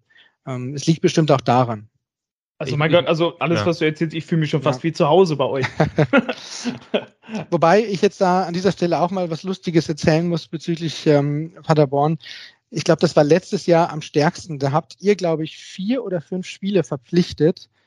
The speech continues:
Speaker 1: die wir eigentlich auch haben wollten. Das heißt, die haben
Speaker 2: <laughs> Echt?
Speaker 1: sich alle gegen den Jan und für Paderborn in dieser Situation entschieden, äh, entschieden.
Speaker 2: Die
Speaker 3: Le-, letztes Jahr?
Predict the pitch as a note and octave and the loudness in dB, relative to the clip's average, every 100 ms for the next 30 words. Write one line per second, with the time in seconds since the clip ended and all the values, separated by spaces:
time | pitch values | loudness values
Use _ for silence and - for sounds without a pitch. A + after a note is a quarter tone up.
0 | _ - C3+ D#3+ G3+ - D#3 C#3+ D#3 D3+ | _ -10 -4 2 2 4 0 0 -8 -6
1 | D3+ - C3 C3 B2+ A#2 - A#2+ A#2 C#3+ | -6 0 0 0 -6 -8 -8 -10 -2 -2
2 | C3 D#3+ D3 G#3 - - - G#3 G3+ A3+ | 0 2 2 2 0 -2 0 4 4 4
3 | - - _ - F3 F#3+ G3 F3 E3 D3+ | -2 -20 _ -2 2 2 0 -2 0 2
4 | E3 D#3 - F3+ E3+ D3+ C#3+ C#3 D3 C3+ | 2 -2 -6 -8 -6 -6 -4 -4 -6 -8
5 | C#3 C#3 C3+ C#3 C3 C#3+ C3+ B2+ - B2 | -4 -4 -4 -10 -10 -10 -8 -10 -10 -10
6 | A#2+ C3 C3 C3 - B2+ B2 G3+ G#3 C3 | -4 0 0 -2 -4 -4 0 0 2 2